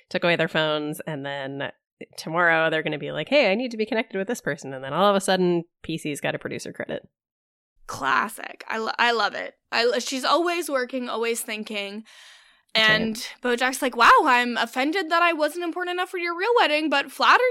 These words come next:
Speaker 2: to be at the industry one." And this is where you find out that the horny unicorn is trending like crazy, and Hollywood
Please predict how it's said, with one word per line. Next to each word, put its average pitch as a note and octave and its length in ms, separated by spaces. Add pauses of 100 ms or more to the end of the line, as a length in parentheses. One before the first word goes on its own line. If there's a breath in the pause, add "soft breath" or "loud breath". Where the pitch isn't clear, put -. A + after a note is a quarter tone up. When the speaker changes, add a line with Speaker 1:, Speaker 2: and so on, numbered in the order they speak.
(100)
Speaker 2:
to B4 160
be A4 120
at B4+ 80
the A#4+ 200
industry D#4 280
one." G#3 300
And A#3 140
this B3+ 140
is D4+ 60
where D4+ 120
you D4 100
find C#4 240
out C#4 140
that A3+ 340 (300 loud breath)
the A#3+ 100
horny F4+ 320
unicorn F#4+ 460
is C#4 200
trending C#4+ 480
like C4 200
crazy, A#3+ 500
and A3+ 140
Hollywood A#3+ 920